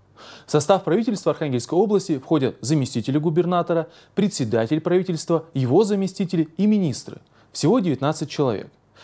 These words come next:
Кандидатуры некоторых из них, а именно заместителей губернатора и руководителя финансового органа Архангельской области, согласовываются с депутатами областного собрания.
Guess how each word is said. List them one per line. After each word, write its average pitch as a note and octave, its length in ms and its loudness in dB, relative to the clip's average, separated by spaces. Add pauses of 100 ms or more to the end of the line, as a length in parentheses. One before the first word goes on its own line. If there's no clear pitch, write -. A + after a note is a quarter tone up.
(160)
Кандидатуры F3 540 2
некоторых F#3+ 520 0
из G#2+ 100 -4
них, G#2 240 -6 (160)
а - 80 0
именно E3 340 2
заместителей D#3 560 -2
губернатора C3 680 0 (180)
и D3+ 80 -2
руководителя E3 680 0
финансового A#2+ 540 -2
органа A#2 400 -2
Архангельской A#2 500 -2
области, F#3+ 400 0 (240)
согласовываются F#3+ 920 0
с D3 40 -6
депутатами C3+ 500 -2
областного C3+ 400 -4
собрания. A#2+ 540 -4